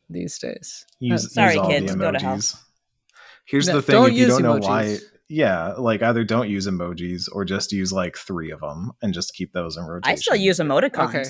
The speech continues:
Speaker 3: never mind emojis.
Speaker 1: I, I stopped using the laughing while crying because I was told that that, uh, aged me. But now the skull
Speaker 3: Ugh.
Speaker 1: emoji's probably already out.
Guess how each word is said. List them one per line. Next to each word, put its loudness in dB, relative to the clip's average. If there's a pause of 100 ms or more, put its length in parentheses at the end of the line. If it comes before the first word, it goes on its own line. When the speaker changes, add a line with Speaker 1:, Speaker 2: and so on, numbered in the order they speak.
Speaker 3:
never -6
mind -2
emojis. -10 (240)
Speaker 1:
I, 2
I -2
stopped 0
using -6
the -2
laughing -2
while -8
crying -6
because -14
I -4
was -10
told -6
that -10
that, 0 (100)
uh, -4 (100)
aged -6
me. -14 (380)
But -2
now 4
the -2
skull 2
Speaker 3:
Ugh. -2
Speaker 1:
emoji's -6
probably -2
already -8
out. -8